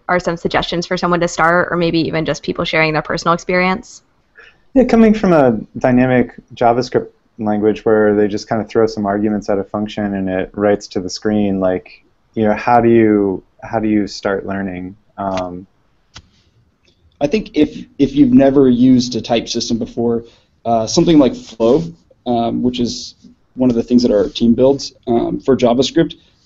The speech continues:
Speaker 3: eases you into the, the notion of types, and, and, um, and it kinda does that gradually. It's not going all in at once,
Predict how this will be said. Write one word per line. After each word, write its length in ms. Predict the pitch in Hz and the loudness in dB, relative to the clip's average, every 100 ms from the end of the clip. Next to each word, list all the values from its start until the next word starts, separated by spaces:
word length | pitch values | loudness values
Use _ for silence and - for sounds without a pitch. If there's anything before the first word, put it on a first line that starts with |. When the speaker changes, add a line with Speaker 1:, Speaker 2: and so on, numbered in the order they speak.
| _ _ _ | _ _ _
Speaker 3:
eases 320 | 147 151 139 127 | 0 4 4 6
you 140 | 117 | 6
into 240 | 120 123 | 6 4
the, 320 | 113 117 107 95 | 2 4 4 2
the 140 | 113 | 2
notion 340 | 113 107 113 | 2 0 -4
of 100 | 101 | -6
types, 420 | - 107 104 - - | -6 -6 -6 -6 -8
and, 200 | 113 - | -8 -8
and, 300 | 117 110 101 | -10 -10 -10
um, 280 | 113 104 - | -14 -14 -12
and 80 | 120 | -12
it 60 | 120 | -2
kinda 160 | 143 | 2
does 140 | 131 127 | 4 4
that 160 | 113 | 2
gradually. 680 | 123 107 117 131 147 151 - _ _ | 2 0 2 4 6 4 0 _ _
It's 160 | 127 123 | -4 2
not 120 | 139 | 2
going 260 | 240 135 120 | 4 4 6
all 220 | 131 131 127 | 6 6 6
in 80 | |
at 100 | 117 | 4
once, 560 | 117 110 127 - - | 2 2 2 2 -6